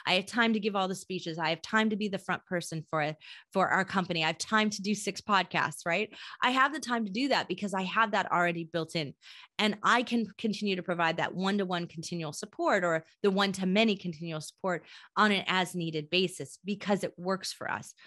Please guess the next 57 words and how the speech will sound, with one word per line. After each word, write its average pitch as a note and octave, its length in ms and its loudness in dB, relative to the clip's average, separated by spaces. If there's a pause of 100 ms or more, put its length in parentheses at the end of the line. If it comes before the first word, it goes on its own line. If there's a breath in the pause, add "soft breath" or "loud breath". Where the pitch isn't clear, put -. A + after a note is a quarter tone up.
(240 loud breath)
But G3 180 0
you B3 120 4
may C#4 140 4
not B3 160 2
be A3 100 2
able G3 140 2
to F#3 60 -2
do F3+ 200 0
that D#3+ 260 0
in D#3 60 -2
the E3 100 -2
early D3 240 -2
days. C#3+ 360 -6
You F#3 320 2
may F3 220 2
still G#3 260 0
be A3 120 4
doing G#3+ 220 2
this F#3+ 220 -4
like F#3 160 -4
a F#3 40 -4
side E3+ 300 0
hustle. E3+ 320 -4
So E3 160 -8
you've D#3+ 140 -8
got F3+ 180 0
a F3 40 -2
lot E3+ 220 4
of F3 120 0
other E3+ 260 0
things F3+ 400 -4
on D#3 400 -2 (340 loud breath)
the F3+ 80 0
process. D3+ 640 -2 (280 loud breath)
So A3+ 300 4
it, C4+ 280 -2
it's - 340 0
very, A#3+ 440 4
very G#3 380 2
difficult E3 640 -4 (280 soft breath)
to - 100 2
make F#3+ 180 6
sure G#3 200 2
that F3+ 160 0
the E3+ 80 -4
continual F3+ 460 -2
support - 440 -4
is D#3+ 160 -4
there C4+ 220 6
and G3+ 140 2
that D#3+ 100 0
you've F#3 220 -4
built A3 240 6
it G#3 100 -4
into F3 260 -4
your D#3 60 -4
process G3 480 0